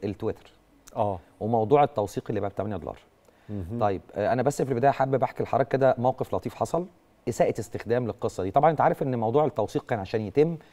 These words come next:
Speaker 1: كان موضوع صعب جدًا.
Speaker 2: صح.
Speaker 1: عدد المستخدمين حوالي، آه، ميتين مليون عند تويتر،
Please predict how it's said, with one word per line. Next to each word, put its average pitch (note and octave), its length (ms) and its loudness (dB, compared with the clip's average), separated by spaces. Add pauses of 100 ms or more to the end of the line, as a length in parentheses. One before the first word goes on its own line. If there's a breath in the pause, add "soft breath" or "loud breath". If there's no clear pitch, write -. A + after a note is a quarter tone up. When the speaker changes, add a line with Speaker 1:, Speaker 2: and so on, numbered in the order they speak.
(260 soft breath)
Speaker 1:
كان A2 200 0
موضوع A2 240 2
صعب A#2+ 240 2
جدًا. B2 420 2
Speaker 2:
صح. - 180 -8 (300 soft breath)
Speaker 1:
عدد D3 120 2
المستخدمين B2+ 840 2
حوالي، B2 600 2
آه، G#2+ 520 0
ميتين C3+ 400 0
مليون A2+ 360 -2
عند F2+ 200 -6
تويتر، C3+ 340 -2